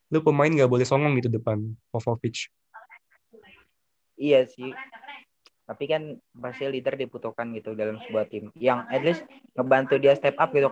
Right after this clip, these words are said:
Speaker 2: kalau misalkan lagi ngedown. Ngerti nggak sih, Chat?
Speaker 1: Iya, I hope so ada. And then from, eh, O K C, Shai Gilgeous-Alexander,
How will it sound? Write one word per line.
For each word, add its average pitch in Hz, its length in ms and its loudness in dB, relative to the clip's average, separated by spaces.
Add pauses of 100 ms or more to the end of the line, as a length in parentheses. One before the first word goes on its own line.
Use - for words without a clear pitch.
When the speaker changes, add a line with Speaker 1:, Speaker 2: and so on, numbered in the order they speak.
Speaker 2:
kalau 127 160 4
misalkan 127 320 0
lagi 127 160 -2
ngedown. 117 400 0 (320)
Ngerti 127 160 -2
nggak 143 160 0
sih, 139 80 -6
Chat? 147 120 4 (680)
Speaker 1:
Iya, 123 640 -6 (560)
I 113 160 -2
hope 117 240 -4
so - 160 -4
ada. 117 320 -2
And 120 240 -4
then 147 240 0
from, 117 480 -2 (260)
eh, 117 320 -4 (760)
O 135 100 2
K 131 220 2
C, 160 400 -4 (180)
Shai 123 320 0
Gilgeous-Alexander, 123 1300 -2